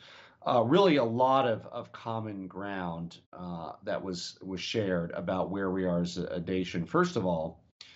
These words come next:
uh, we really feel that we can't wait, uh, until the next administration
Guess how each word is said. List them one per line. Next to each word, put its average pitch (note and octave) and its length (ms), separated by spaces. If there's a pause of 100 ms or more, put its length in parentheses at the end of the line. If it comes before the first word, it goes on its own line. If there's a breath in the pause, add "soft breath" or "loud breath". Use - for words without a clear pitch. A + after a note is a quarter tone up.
(380 loud breath)
uh, A2 420
we B2+ 220
really G#2+ 360
feel G#2 420
that F#2+ 140
we G#2+ 120
can't A2 380
wait, G#2 400 (100)
uh, G2 220
until G#2+ 360
the B2 100
next G2 260
administration F2+ 800